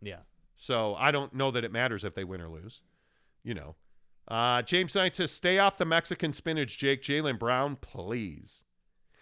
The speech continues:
Speaker 2: Jaylen Brown is better than Donovan Mitchell. Oh, I totally agree, Jake. It's not even a question, Tanner says.
Speaker 1: Yeah.
Speaker 2: "I'd rather have Rudy other than Kyrie or A D. At least he wants to play basketball."
Speaker 1: Agreed.
Speaker 2: Um,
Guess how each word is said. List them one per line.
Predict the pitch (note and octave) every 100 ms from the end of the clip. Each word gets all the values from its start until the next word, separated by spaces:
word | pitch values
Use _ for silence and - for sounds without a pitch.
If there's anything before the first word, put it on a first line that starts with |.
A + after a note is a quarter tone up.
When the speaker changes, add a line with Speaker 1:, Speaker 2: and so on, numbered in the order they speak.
| _ -
Speaker 2:
Jaylen | E3 G#3 G3
Brown | F#3+ F#3
is | D3+
better | E3 E3 E3+
than | D#3
Donovan | D3+ D#3 D3 C#3
Mitchell. | C#3+ - F3 D3+
Oh, |
I | D3
totally | C3 D#3+ D3+ C#3+
agree, | A2 C#3+ C3+
Jake. | B2 A#2 B2+
It's | B2
not | C#3 C3+
even | C#3 B2
a |
question, | G#2 C#3+ C3 - G#2 E2+
Tanner | - G2 F2+
says. | E2+ - E2 - - -
Speaker 1:
Yeah. | G2 F2+ - _ -
Speaker 2:
"I'd | D#3 D#3
rather | G3 G#3+ G3+
have | G3+ D#3+
Rudy | F3+ F#3+ F3+
other | - E3 F3
than | E3 D3
Kyrie | D#3 D#3 D3+ E3
or | D#3 C#3+
A | C#3
D. | A#2+ D3+ C#3+
At | C#3 C#3
least | D3+ D#3 -
he | D#3
wants | C#3+ C#3 -
to |
play | - C#3
basketball." | A2 C3 C3 - - D#2 G2+ _ -
Speaker 1:
Agreed. | F#2+ F#2+ F#2+ G2+ _ _ _ _ _ _ _ _ C#3+
Speaker 2:
Um, | C#3 C#3 C#3 C#3 C#3 C3+ C#3